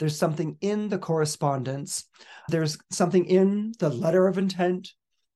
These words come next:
that protects your interests in some way, and you want to use this. You don't want to use it as a threat. You know, you don't want to switch from carrot to stick and start pounding the other person on the rump. Um,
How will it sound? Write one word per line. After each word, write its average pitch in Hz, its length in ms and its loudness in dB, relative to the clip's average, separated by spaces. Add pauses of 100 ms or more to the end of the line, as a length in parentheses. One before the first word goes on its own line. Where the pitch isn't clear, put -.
(220)
that 180 180 0
protects 196 720 -6
your 160 480 2
interests 165 720 -4 (160)
in 151 160 4
some 135 320 -2
way, 165 400 -2 (800)
and 214 440 0 (220)
you 175 140 4
want 170 240 2
to 165 100 -6
use 131 300 -6
this. - 400 -8 (500)
You 175 140 6
don't 262 160 6
want 330 140 2
to 269 60 2
use 190 240 2
it 185 160 2
as 170 180 -2
a 202 40 0
threat. 160 420 -2 (260)
You 175 100 2
know, 156 120 2
you 165 160 -4
don't 185 180 0
want 220 160 -4
to 220 60 -8
switch - 220 -8
from 175 180 -4
carrot 151 280 -2
to 156 60 -4
stick 147 340 -2
and 131 100 -6
start - 280 -4
pounding 139 360 0
the 135 120 -2
other 127 160 0
person 127 340 -4
on 139 220 -4
the 147 80 0
rump. 143 340 0 (560)
Um, 196 400 4